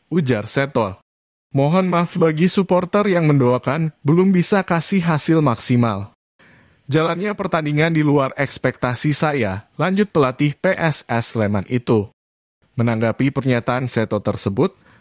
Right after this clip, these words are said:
Komisaris Utama P T Putra Sleman Sembada, Rahmat Makasau, akhirnya angkat bicara. Mewakili manajemen Super Elang Jawa, Rahmat menegaskan bahwa Seto Nurdiantoro tetap menjadi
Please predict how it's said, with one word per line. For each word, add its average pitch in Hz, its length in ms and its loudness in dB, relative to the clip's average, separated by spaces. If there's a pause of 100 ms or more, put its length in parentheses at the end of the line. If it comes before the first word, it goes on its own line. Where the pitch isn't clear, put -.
(100)
Komisaris 185 640 0
Utama 131 420 -2
P 127 220 0
T 131 160 0
Putra 139 400 -2
Sleman 113 480 0
Sembada, 107 580 0 (460)
Rahmat 101 400 -2
Makasau, 110 760 -4
akhirnya 127 720 -2
angkat 101 400 -6
bicara. 117 720 -4 (800)
Mewakili 165 560 0
manajemen 143 560 -2
Super 127 320 -2
Elang 123 320 -2
Jawa, 113 420 0
Rahmat 131 380 -2
menegaskan 120 720 -2
bahwa 120 320 0
Seto 120 400 0
Nurdiantoro 113 720 0
tetap - 560 -6
menjadi 143 420 2